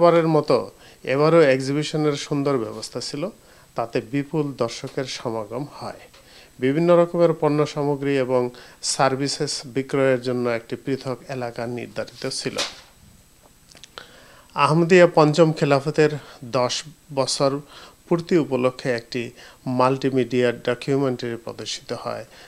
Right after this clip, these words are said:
যা দর্শকবৃন্দ উৎসাহের সাথে অবলোকন করেন। সমাপ্তি অধিবেশনে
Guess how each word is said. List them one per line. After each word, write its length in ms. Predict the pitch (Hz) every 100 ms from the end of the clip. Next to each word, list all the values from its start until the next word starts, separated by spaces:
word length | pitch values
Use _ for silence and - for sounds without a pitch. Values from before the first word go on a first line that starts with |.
| -
যা 160 | 120 113 107
দর্শকবৃন্দ 640 | 117 120 - 135 135 131 123 120 120 - - -
উৎসাহের 440 | 139 - 156 151 139
সাথে 200 | 139 - 117
অবলোকন 420 | 110 113 113 143 185 -
করেন। 280 | 120 95 - - - _ _ _ -
সমাপ্তি 580 | - 151 147 156 156 180
অধিবেশনে 600 | 160 165 170 175 156